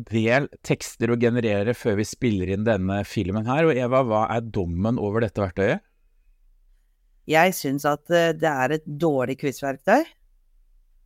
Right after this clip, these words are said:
Speaker 2: Eh, hvis vi ser for eksempel på spørsmål tre, hvordan responderer chat G P T når den blir spurt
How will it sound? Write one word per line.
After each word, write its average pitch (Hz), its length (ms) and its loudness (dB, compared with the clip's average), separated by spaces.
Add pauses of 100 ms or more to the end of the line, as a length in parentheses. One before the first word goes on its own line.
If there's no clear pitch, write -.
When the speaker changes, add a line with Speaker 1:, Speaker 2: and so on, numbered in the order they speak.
(120)
Speaker 2:
Eh, 165 480 0
hvis 175 220 -4
vi 214 80 -4
ser 151 340 -2
for 175 140 -4
eksempel 156 400 -4
på 170 100 -8
spørsmål 156 460 -6 (100)
tre, 233 440 2 (520)
hvordan 170 380 4
responderer 156 800 0
chat - 260 -4
G 147 80 -2
P 165 120 -2
T 147 200 0
når 147 140 0
den 156 180 -2
blir 165 140 -2
spurt 139 340 -8